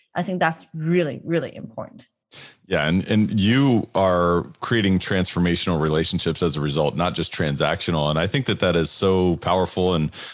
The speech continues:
Speaker 2: I just <laughs> admire you, Helen. I really do. And this is such a fun conversation. I could do it all week long, all day long, and keep going. So we're gonna have to do part two and part three at some point in the near future. But, uh,
Speaker 1: Oh
Speaker 2: Helen,
Speaker 1: gosh, thank
Speaker 2: uh,
Speaker 1: you.
Speaker 2: You, your, your,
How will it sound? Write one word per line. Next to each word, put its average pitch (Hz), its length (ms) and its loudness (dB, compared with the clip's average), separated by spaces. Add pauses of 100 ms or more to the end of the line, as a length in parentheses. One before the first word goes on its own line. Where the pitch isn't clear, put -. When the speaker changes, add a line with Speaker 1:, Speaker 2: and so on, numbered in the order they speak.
Speaker 2:
I - 80 0
just 226 200 2
<laughs> 156 60 0
admire 135 300 2
you, 90 240 2
Helen. 87 300 0
I - 40 2
really 110 280 2
do. 90 260 2
And 80 180 2
this 117 140 0
is 147 120 0
such 156 140 0
a 127 60 0
fun 120 240 0
conversation. 104 600 0
I 95 80 0
could 95 200 -2
do 104 200 2
it - 200 -2
all 123 260 2
week 117 300 0
long, 104 360 2
all 110 280 2
day 110 200 2
long, 101 440 2 (380)
and 101 300 2
keep 131 220 -2
going. 110 280 2
So 101 120 0
we're 104 120 2
gonna 123 140 0
have 101 100 0
to 98 60 0
do 95 120 0
part 95 280 -2
two 98 200 2
and 85 100 0
part - 200 -4
three 92 240 0
at 80 100 -2
some 92 160 0
point 82 220 -2
in 90 60 0
the 92 60 2
near 87 200 2
future. 87 400 0
But, 80 220 0 (380)
uh, 87 200 0
Speaker 1:
Oh - 20 0
Speaker 2:
Helen, 107 340 4
Speaker 1:
gosh, - 280 -6 (120)
thank 180 140 -10
Speaker 2:
uh, - 260 2
Speaker 1:
you. 85 120 -8 (340)
Speaker 2:
You, 127 200 2
your, 143 240 2
your, 123 300 2